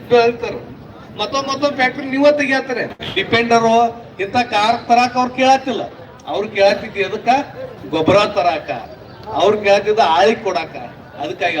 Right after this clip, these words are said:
ಅವ್ರ, ಅವ್ರ ಬೇಡಿಕೆ, ಅವ್ರ ಬೇಡಿಕೆ ದೌಡ್ ಈಡೇರಿಸ್ರಿ. ಅವ್ರ ರೋಡ್ ಮ್ಯಾಗ ನೀವು ಕುಂದ್ಸುವಂತ ಕೆಲಸ ಮಾಡಬೇಡ್ರಿ. ಇದು ಸರ್ಕಾರಕ್ಕೂ ಶಾಪ್ ತಡ್ತೈತಿ,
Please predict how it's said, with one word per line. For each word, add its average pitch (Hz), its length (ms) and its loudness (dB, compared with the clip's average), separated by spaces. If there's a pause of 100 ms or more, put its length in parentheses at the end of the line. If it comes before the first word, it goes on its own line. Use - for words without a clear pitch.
ಅವ್ರ, 156 120 0 (180)
ಅವ್ರ 151 140 0 (160)
ಬೇಡಿಕೆ, 175 500 0 (440)
ಅವ್ರ 151 120 -2 (160)
ಬೇಡಿಕೆ 180 380 -2 (540)
ದೌಡ್ 190 300 2 (180)
ಈಡೇರಿಸ್ರಿ. 175 500 2 (320)
ಅವ್ರ 165 100 -2 (140)
ರೋಡ್ 175 320 -4
ಮ್ಯಾಗ 175 180 0 (100)
ನೀವು 170 220 -6
ಕುಂದ್ಸುವಂತ 156 440 -4 (120)
ಕೆಲಸ 262 220 -6 (120)
ಮಾಡಬೇಡ್ರಿ. 269 480 2 (420)
ಇದು 160 120 -6 (160)
ಸರ್ಕಾರಕ್ಕೂ 160 540 0 (100)
ಶಾಪ್ 208 280 2
ತಡ್ತೈತಿ, 247 440 2